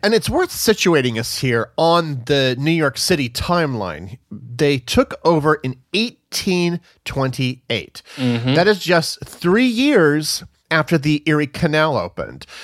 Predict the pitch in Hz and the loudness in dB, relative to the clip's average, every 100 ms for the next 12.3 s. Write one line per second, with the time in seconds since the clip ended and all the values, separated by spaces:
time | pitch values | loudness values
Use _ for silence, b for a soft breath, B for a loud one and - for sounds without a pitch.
0 | B - - 175 160 151 143 139 - 151 | B -8 0 4 6 6 4 2 -2 0
1 | 135 127 117 156 - 135 127 - _ - | 2 0 2 0 0 -2 -2 -4 _ -10
2 | 175 254 254 220 262 - 240 240 165 127 | 0 0 0 -2 -2 0 2 2 2 -2
3 | 110 98 - 202 220 226 220 214 180 165 | -4 -6 -4 0 2 2 2 0 0 0
4 | 190 190 185 185 180 147 127 - - 175 | 2 4 2 2 0 -4 -4 -2 -2 0
5 | 147 139 247 - 156 107 110 123 - 131 | 0 4 2 2 -2 -2 -4 -4 -2 -2
6 | 113 107 113 90 71 55 - _ 135 170 | 0 -2 -2 -4 -6 -12 -20 _ -4 -4
7 | 147 185 151 170 156 156 135 - 262 285 | 0 0 0 -2 0 0 -2 2 4 4
8 | - 196 147 143 123 120 104 127 - _ | 2 0 2 0 0 -6 -8 -14 -20 _
9 | 147 123 139 123 107 127 135 - _ - | -4 0 0 0 -2 -8 -16 -20 _ -4
10 | 180 185 196 196 208 208 277 311 269 156 | 0 4 4 4 4 2 2 2 2 0
11 | 107 139 131 127 139 135 120 139 120 110 | -4 -2 -2 -2 -4 -4 -2 0 0 -2
12 | 135 - | -10 -16